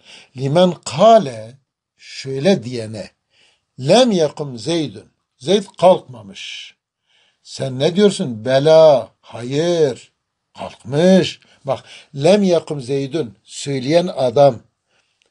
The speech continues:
ne diyor? İhb-, haberdir değil mi? Haberdir. Bir haber veriyor. Diyor kalkmamış. E, bu kalkmamış demesi yalan da olabilir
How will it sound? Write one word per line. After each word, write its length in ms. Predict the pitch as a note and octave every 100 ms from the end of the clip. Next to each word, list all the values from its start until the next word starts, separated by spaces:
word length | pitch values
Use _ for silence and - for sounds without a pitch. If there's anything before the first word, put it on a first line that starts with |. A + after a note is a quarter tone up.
| -
ne 240 | D#3 G3+
diyor? 220 | D3+ G3
İhb-, 360 | F#3+ D3+ C3 C3
haberdir 560 | - C#3+ D#3+ C3+ B2 C#3
değil 160 | C4
mi? 140 | G#3 A2+
Haberdir. 520 | - D3 D#3 A2 A2+
Bir 100 | F#3+
haber 340 | - D3+ F#3+
veriyor. 440 | D3+ G#2+ G2+ - _ _
Diyor 220 | D3 F#3
kalkmamış. 640 | - F#3 - G#2+ F#2+ - - _ _ _
E, 180 | E3 C3
bu 240 | E3+ G3+ -
kalkmamış 580 | F3 E3+ E3+ E3 C#3
demesi 420 | C3 C#3 C#3 - D#3+
yalan 500 | A2 C3 C#3 F3 G3
da 40 |
olabilir 500 | G#3 G#3+ G#3 A#3 C4